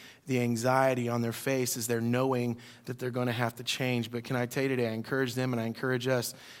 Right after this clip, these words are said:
despite what's going on, God is unshakable. And not, he's not just unshakable in someone else's life. He's not just unshakable by himself, but his spirit living in us can be unshakable.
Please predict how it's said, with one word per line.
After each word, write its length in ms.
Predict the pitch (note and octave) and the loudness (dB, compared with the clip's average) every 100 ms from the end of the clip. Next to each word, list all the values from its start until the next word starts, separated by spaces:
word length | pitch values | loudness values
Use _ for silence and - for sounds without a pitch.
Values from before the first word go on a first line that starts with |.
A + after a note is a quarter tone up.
| - | -8
despite 440 | C3+ - D3 C#3+ | -6 2 8 8
what's 200 | C#3 C3 | 6 -2
going 260 | - C3 B2+ | 0 0 2
on, 220 | C3 B2+ | 4 4
God 260 | A2+ B2 C#3 | 4 2 2
is 100 | B2 | -2
unshakable. 680 | B2 A2 B2 A#2+ G#2+ G2 F#2+ - - _ _ _ _ _ _ _ _ - _ _ _ _ _ - - | -2 -2 -4 -4 -6 -8 -12 -20 -20 _ _ _ _ _ _ _ _ -20 _ _ _ _ _ -20 0
And 100 | C#3+ | 8
not, 200 | F3 G3 | 8 8
he's 220 | G#3+ F3 | 4 6
not 220 | G#3+ G#3+ | 4 4
just 240 | F#3 G3+ - | 4 2 4
unshakable 720 | F3 D3+ - D#3+ D#3 C3+ C3 | 4 6 6 6 4 2 2
in 80 | B2 | 2
someone 400 | - D3 C#3+ B2 | 2 2 2 2
else's 420 | A#2 B2+ D#3 C#3+ | 2 0 -4 0
life. 560 | D3 C#3+ D3+ D3 - - _ _ - - - - - | 2 2 0 -4 -14 -18 _ _ -20 -20 -20 -20 0
He's 220 | E3 D#3+ | 2 8
not 200 | G#3 F#3 | 8 8
just 240 | F#3 - | 4 4
unshakable 680 | D#3+ D3 - D3 D3+ C#3 B2+ | 4 4 4 4 4 2 4
by 180 | B2+ B2 | 6 6
himself, 500 | A#2 - C#3+ C#3+ - - - - | 2 4 4 4 0 -14 -18 0
but 120 | D3 B2+ | 0 6
his 200 | D#3 - | 6 6
spirit 480 | - - G3+ D#3+ | 2 6 6 6
living 300 | C3 C#3+ C3 | 6 4 4
in 160 | A#2+ A#2+ | 4 4
us 360 | C#3+ D#3 G#2+ - | 4 4 2 -2
can 160 | B2+ | 0
be 120 | A#2 | 2
unshakable. 640 | A2+ A2+ - F3 - F#2+ - | 2 0 -2 -2 -4 -8 -12